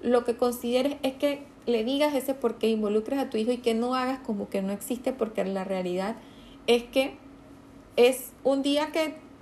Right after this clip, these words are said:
tiene como una importancia en el calendario en las diferentes culturas, se, se, se celebra en algunos países de diferentes formas y siempre va, va a haber en el ambiente algo relacionado al Halloween.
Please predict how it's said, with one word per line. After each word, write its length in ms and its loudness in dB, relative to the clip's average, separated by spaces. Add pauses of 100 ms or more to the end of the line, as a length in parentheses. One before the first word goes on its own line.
(580)
tiene 340 2
como 220 2
una 100 2
importancia 640 0
en 100 -2
el 100 -4
calendario 480 0
en 60 -2
las 80 -4
diferentes 460 -4
culturas, 580 0
se, 120 -4
se, 300 -4
se 180 -4
celebra 400 0
en 80 -2
algunos 300 -2
países 280 -2
de 120 0
diferentes 520 -4
formas 460 -2 (560)
y 260 -2 (260)
siempre 440 0
va, 360 0
va 80 2
a 40 4
haber 360 2 (340)
en 140 2
el 140 2
ambiente 640 0 (160)
algo 280 2
relacionado 800 -2
al 180 -4
Halloween. 480 -6